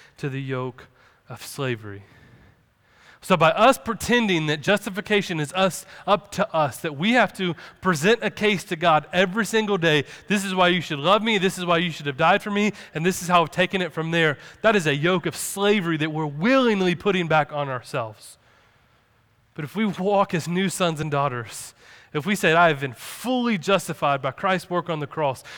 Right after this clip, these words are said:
so when I confess my sin, it's pushing me farther to Jesus Christ, not away from Jesus Christ."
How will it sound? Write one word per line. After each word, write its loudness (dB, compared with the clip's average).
so -2
when 0
I 6
confess -4
my 0
sin, -2
it's -12
pushing -4
me -6
farther 4
to -2
Jesus -6
Christ, -4
not 4
away 0
from -10
Jesus -14
Christ." -12